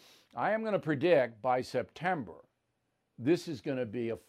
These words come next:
full-blown disaster down there. And the American people are gonna be looking at one man who caused the disaster, and that man's name is Joe Biden.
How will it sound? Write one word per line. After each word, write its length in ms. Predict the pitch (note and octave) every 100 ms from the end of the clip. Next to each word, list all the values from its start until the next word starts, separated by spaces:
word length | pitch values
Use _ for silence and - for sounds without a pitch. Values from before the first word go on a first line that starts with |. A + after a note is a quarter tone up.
| _ G3
full-blown 640 | G3 G3+ D3 D3+ C#3+ B2+
disaster 680 | G#2+ F2+ C3+ C#3 B2+ - D#2
down 260 | D2 C2 B1
there. 200 | B1 - _ _ _ _ _ _ _ _ _ _
And 120 | A#2 A2+
the 60 |
American 420 | A#2+ D3 E3 D3+
people 320 | B2 D3 C#3+ C#3
are 60 |
gonna 160 | A#2+ A#2+
be 120 | A#2
looking 380 | A#2 C3 B2+ G#2
at 80 | F2+
one 500 | F2+ A2+ D#3+ D#3+ C3+
man 580 | D3 C#3 D#2+ C#2 G#2 - _ _ _ _ _ _ _ _ _ _ _ _ -
who 80 |
caused 500 | A#2 G3+ A3+ F#3 G2
the 100 | F2+
disaster, 600 | D2 D2 E2+ B1 - -
and 100 | F2 A2+
that 160 | C3+
man's 360 | A2+ A#2+ A2+ E2+
name 280 | F#2+ E2 E2+
is 80 |
Joe 260 | - E2 C#2+
Biden. 260 | D2+ G#2+